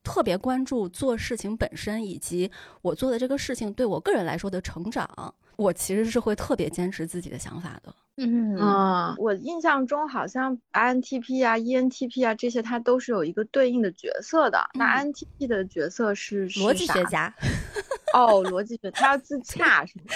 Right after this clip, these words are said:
Speaker 3: 哦。
Speaker 1: 因为他自己很自洽，然后他又是一个可能在情感方面不是那么丰沛，但是他非常的理性，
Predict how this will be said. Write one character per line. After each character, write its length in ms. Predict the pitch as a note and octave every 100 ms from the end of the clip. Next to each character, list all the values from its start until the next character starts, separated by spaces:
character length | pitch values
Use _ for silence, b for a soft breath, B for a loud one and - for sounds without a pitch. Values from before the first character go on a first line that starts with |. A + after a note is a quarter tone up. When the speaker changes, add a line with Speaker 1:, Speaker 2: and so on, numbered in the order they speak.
| D5
Speaker 3:
哦。 320 | A#3 B3 B3+ -
Speaker 1:
因 100 | -
为 80 | B3+
他 120 | C4+
自 160 | C4+ B3
己 200 | G3 F3+ -
很 260 | B3 F#3+ E3+
自 160 | A3
洽， 200 | F3+ F#3 - B B B B B
然 120 | G3
后 120 | G#3+
他 200 | G#3+ C#4
又 180 | G#3 G#3+
是 200 | - -
一 160 | F#3+ F3+
个 300 | G3 F#3 G3 B B -
可 160 | F#3+
能 180 | F3+ F#3
在 160 | A#3 G3+
情 340 | - - F#3
感 180 | D#4 D#3
方 140 | G3+
面 160 | G#3+ F#3+
不 100 | A#3
是 100 | F#4
那 60 | F#4
么 100 | G3
丰 360 | - E4 F#4+
沛， 400 | - - - - _ _ _
但 120 | C4+ C4+
是 60 |
他 180 | G#3+ C4+
非 300 | C#4+ C#4+ D4
常 220 | C4 G#3
的 100 | A#3
理 240 | A3 G3+ -
性， 400 | - B3 G3+